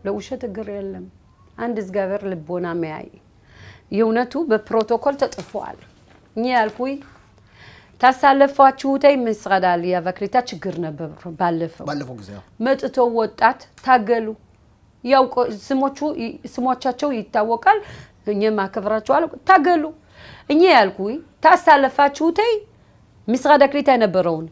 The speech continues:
Speaker 1: ወደ ማላግ ታለሳ-፣ ታሳለፋችሁት ባጀቱን እንደ-፣ እንድታስቀሩት ባጀቱ የተቀበሉትን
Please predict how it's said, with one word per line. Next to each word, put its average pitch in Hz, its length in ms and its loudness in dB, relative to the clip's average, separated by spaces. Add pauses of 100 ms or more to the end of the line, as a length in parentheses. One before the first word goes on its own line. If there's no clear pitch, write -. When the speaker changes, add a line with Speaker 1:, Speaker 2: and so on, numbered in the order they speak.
(180)
Speaker 1:
ወደ 240 260 6
ማላግ 311 460 6
ታለሳ-፣ 285 520 4
ታሳለፋችሁት 311 920 4 (640)
ባጀቱን 247 560 0
እንደ-፣ 180 260 -2 (760)
እንድታስቀሩት 180 880 -4 (460)
ባጀቱ 220 520 2 (200)
የተቀበሉትን 226 960 -2